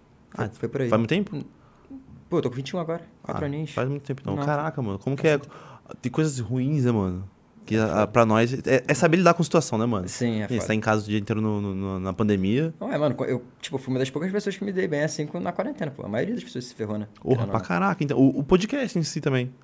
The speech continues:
Speaker 1: É, foi bom,
Speaker 2: Podcast,
Speaker 1: né?
Speaker 2: porra, os podcasts em si, muitos estouraram na pandemia.
Speaker 1: É.
Speaker 2: Só todo, todo mundo em casa, não tem o que fazer, né, mano?
Speaker 1: É, sim, é foda.
Speaker 2: Você quer assistir alguma
Speaker 1: Isso é
Speaker 2: coisa
Speaker 1: bom,
Speaker 2: pra
Speaker 1: mano.
Speaker 2: se distrair, né, mano?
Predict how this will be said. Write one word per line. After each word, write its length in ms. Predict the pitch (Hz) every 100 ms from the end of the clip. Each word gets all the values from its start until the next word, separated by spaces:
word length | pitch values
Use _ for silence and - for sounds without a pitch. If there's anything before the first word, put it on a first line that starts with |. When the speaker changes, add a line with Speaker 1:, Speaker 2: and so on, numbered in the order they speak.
| _ - -
Speaker 1:
É, 100 | 104
foi 160 | 110
bom, 100 | 101
Speaker 2:
Podcast, 380 | 113 98 120 -
Speaker 1:
né? 80 | 113
Speaker 2:
porra, 240 | 131 107 -
os 280 | 98 107 -
podcasts 760 | - 135 135 - 131 143 127
em 140 | 120 156
si, 460 | - - 139 160 147
muitos 400 | 117 127 160 175
estouraram 300 | 156 143 135
na 100 | 143
pandemia. 320 | 143 151 135 110 -
Speaker 1:
É. 40 | 98
Speaker 2:
Só 100 | -
todo, 240 | 151 143
todo 240 | - 151 151
mundo 160 | 147
em 60 | 147
casa, 220 | 139 143
não 100 | 131
tem 100 | 131
o 20 |
que 60 | -
fazer, 320 | 127 117 127
né, 80 | 139
mano? 220 | 113 95
Speaker 1:
É, 180 | 104 95
sim, 220 | 95 95 92
é 40 |
foda. 300 | 90 90 90 -
Speaker 2:
Você 140 | - 110
quer 180 | 127
assistir 200 | 139 135
alguma 160 | 123 110
Speaker 1:
Isso 60 | 107
é 20 |
Speaker 2:
coisa 120 | 104
Speaker 1:
bom, 40 | -
Speaker 2:
pra 80 | 104
Speaker 1:
mano. 100 | 98
Speaker 2:
se 120 | -
distrair, 420 | 104 - 101 92
né, 100 | 95
mano? 220 | 98 92